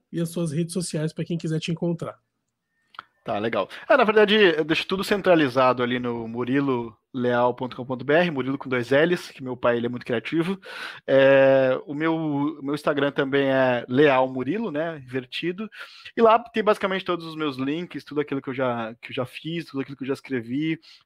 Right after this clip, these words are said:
Speaker 2: Tem os dois cursos que eu dou lá, um, um de conteúdo e outro de storytelling, é, que eu geralmente, é, que já faz pelo menos uns quatro anos que,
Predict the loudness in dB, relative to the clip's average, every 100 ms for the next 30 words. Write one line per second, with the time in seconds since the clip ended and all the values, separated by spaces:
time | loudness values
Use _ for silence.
0 | -4 -2 0 2 0 2 -4 -4 -4 0
1 | 2 4 6 8 6 4 -2 -10 -14 -10
2 | -10 -8 -4 -2 -2 -2 -2 -4 -6 -4
3 | 0 0 2 2 2 -4 _ -20 -20 _
4 | -2 2 4 6 4 2 -2 _ _ -2
5 | 2 2 2 0 0 0 -2 -12 _ -8
6 | -4 -2 -4 -2 -2 0 -2 -2 -12 -4
7 | -2 -2 -4 0 0 2 2 2 -2 -6
8 | -6 -6 -8